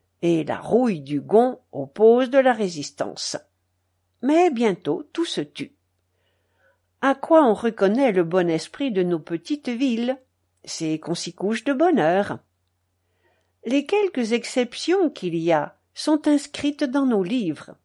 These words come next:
C'est des gens qui sont en dehors des règles, ils le sentent bien.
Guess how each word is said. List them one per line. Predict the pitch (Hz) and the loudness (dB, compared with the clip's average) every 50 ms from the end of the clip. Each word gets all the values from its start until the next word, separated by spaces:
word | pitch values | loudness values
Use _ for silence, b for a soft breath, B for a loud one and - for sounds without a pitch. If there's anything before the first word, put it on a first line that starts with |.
| _ _ _ _ _ _ _ _ _ _ _ _ - | _ _ _ _ _ _ _ _ _ _ _ _ -20
C'est | - - 190 190 185 185 | -10 -4 0 2 2 2
des | 165 170 180 | 4 2 2
gens | 165 156 156 156 165 208 240 | 2 0 0 -2 0 -2 -2
qui | 233 - 175 | -4 -8 -10
sont | - - 175 180 175 | -6 -4 -4 -2 -2
en | 180 175 | -2 -2
dehors | 156 160 156 156 180 202 208 | -2 0 -2 -2 -2 -2 -2
des | 269 302 | -2 0
règles, | 294 - 202 190 214 233 233 214 170 - - _ _ _ _ _ - | 2 4 4 4 4 2 2 0 0 0 -2 _ _ _ _ _ -8
ils | 151 170 175 | -2 -2 0
le | 190 196 | 0 0
sentent | - - 269 277 277 339 | 0 -2 -2 -2 -2 0
bien. | 311 349 349 349 294 151 147 | 4 4 6 6 4 2 -2